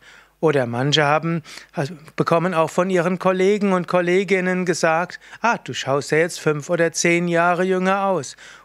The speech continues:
Oder Menschen auf der Straße, äh, schätzen sie fünf bis zehn Jahre jünger ein. Wie verändert Yoga also den Körper? Er fühlt sich jünger an, er sieht jünger aus und ist länger gesund.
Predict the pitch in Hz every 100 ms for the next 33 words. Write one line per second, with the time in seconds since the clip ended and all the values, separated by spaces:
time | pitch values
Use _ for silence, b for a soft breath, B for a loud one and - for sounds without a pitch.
0 | - 156 147 143 143 147 - 160 - 147
1 | - - 123 143 151 180 175 - 147 B
2 | B - 170 185 170 - 165 - - 175
3 | 156 180 202 202 - 143 143 170 175 -
4 | - 160 156 160 160 160 175 175 180 185
5 | 196 170 117 113 B B B _ 143 143
6 | 147 160 151 151 147 147 156 151 160 156
7 | 147 151 143 139 160 170 - 175 170 b
8 | b b - 131 - 135 - 127 147 165
9 | 190 185 180 175 175 156 135 123 - 143
10 | 143 139 151 151 156 156 - _ 202 208
11 | 208 - 135 139 131 135 156 175 120 120